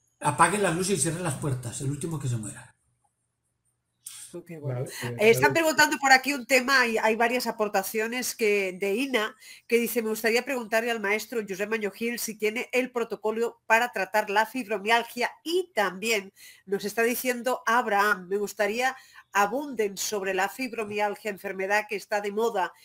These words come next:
Speaker 2: y los médicos alegan que no tiene sanación.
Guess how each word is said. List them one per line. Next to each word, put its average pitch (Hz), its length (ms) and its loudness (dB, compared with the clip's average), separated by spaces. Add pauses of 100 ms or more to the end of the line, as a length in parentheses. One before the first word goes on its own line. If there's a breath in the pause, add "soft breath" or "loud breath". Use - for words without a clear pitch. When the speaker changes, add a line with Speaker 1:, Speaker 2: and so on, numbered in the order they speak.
(140 loud breath)
Speaker 2:
y 220 100 -6
los 214 160 -2
médicos 262 520 -2
alegan 226 560 6 (160)
que 208 140 0
no 233 160 0
tiene 247 340 -2
sanación. 180 560 -4